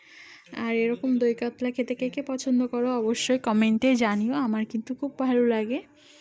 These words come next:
আর প্রত্যেকটি রান্না খুব ভালো হয়েছিল। এই ক্যাটারিং দাদাভাইয়ের বিবাহতেও করা হয়েছিল,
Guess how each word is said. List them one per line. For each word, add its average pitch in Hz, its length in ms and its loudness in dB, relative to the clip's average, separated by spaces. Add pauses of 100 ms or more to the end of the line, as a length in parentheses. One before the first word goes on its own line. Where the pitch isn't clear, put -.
(260)
আর 233 280 -2
প্রত্যেকটি 262 580 -2
রান্না 233 460 2
খুব 285 320 -4 (120)
ভালো 233 300 0
হয়েছিল। 247 500 0
এই 240 160 0
ক্যাটারিং 233 560 0
দাদাভাইয়ের 226 540 -2
বিবাহতেও 226 760 -2
করা 233 340 -4
হয়েছিল, 226 560 -2